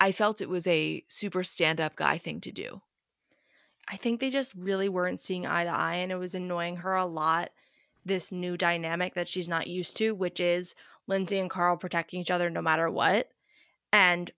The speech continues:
Speaker 2: her not having Craig there and being defensive about her shit. I get it. Like, I don't get it. I, I think Paige had some attitude and chip on her shoulder about something,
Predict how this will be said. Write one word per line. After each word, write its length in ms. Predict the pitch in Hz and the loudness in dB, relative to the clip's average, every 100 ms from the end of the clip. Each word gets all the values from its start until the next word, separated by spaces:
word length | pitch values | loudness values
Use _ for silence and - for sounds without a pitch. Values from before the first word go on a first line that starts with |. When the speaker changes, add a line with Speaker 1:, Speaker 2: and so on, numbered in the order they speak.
| _ | _
Speaker 2:
her 300 | - 208 196 | 0 4 6
not 180 | 180 180 | 6 2
having 260 | 175 180 | 0 -2
Craig 280 | 175 202 190 | 2 2 4
there 260 | 190 185 185 | 4 6 6
and 220 | 175 175 | 4 0
being 260 | 185 180 | -2 -2
defensive 480 | 170 170 180 170 180 | -4 -2 -2 -2 -2
about 320 | 170 151 - | 0 0 -2
her 160 | - 196 | 0 2
shit. 460 | - - 190 185 - _ _ _ _ - | 2 2 2 2 -2 _ _ _ _ 4
I 100 | 247 | 4
get 220 | 277 320 | 6 4
it. 180 | 190 - - | 4 0 0
Like, 180 | 208 - | 0 4
I 120 | 220 | 6
don't 240 | 202 185 | 6 4
get 160 | 233 247 | 4 6
it. 180 | 294 311 | 6 6
I, 140 | 196 196 | 4 4
I 120 | 190 190 | 0 0
think 240 | 190 - | -4 -4
Paige 280 | 202 190 170 | 0 0 2
had 260 | 185 180 | 2 2
some 260 | - 185 180 | 2 2 2
attitude 480 | 165 170 175 190 180 | 4 2 2 -2 -2
and 100 | 180 | -2
chip 200 | 185 175 | -2 -2
on 100 | 180 | -2
her 100 | 180 | -2
shoulder 360 | 175 185 180 185 | -2 0 0 2
about 260 | 180 - | 2 2
something, 580 | - 185 175 190 190 226 | -2 -2 0 0 0 -2